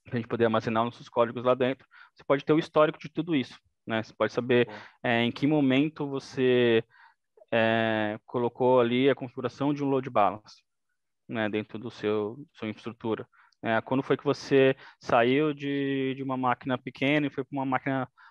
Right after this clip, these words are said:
Speaker 1: maior? Tá tudo documentado lá. Então, você pode ver em que momento foi feito isso, é, quem foi que fez a modificação
Speaker 2: Isso.
Speaker 1: e o que ele modificou. Tá tudo ali dentro do código, tá tudo dentro do, do, do Git ali,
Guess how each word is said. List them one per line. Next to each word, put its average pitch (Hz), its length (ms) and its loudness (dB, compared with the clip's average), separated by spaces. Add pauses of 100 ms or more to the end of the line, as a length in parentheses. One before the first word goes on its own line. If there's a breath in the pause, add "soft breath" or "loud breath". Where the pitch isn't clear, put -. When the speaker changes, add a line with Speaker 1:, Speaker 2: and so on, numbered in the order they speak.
(100)
Speaker 1:
maior? 120 440 4 (360)
Tá 156 80 -4
tudo 175 240 -12
documentado 147 640 0
lá. 101 200 2 (120)
Então, - 120 -20
você - 60 -20
pode 120 340 0 (320 loud breath)
ver 120 340 2
em - 20 0
que - 160 -8
momento 131 320 0
foi 131 100 -2
feito 120 320 -2
isso, 180 340 -2 (480 loud breath)
é, 117 440 4
quem 147 200 2
foi 143 160 -2
que - 140 -8
fez 151 480 2
a 117 80 -6
modificação 120 720 -2 (680)
Speaker 2:
Isso. 113 220 -6
Speaker 1:
e 143 60 6
o 160 100 2 (320)
que 180 140 6
ele 185 280 6
modificou. 170 640 -6 (180)
Tá 151 120 -2
tudo 175 280 -6
ali 165 140 0
dentro 151 160 -6
do 156 60 -14
código, 139 300 0
tá 127 80 -6
tudo 135 160 -12
dentro 131 200 -6
do, 127 260 -4 (520 loud breath)
do, 123 320 -2
do 127 180 -6
Git - 260 -6
ali, 117 300 2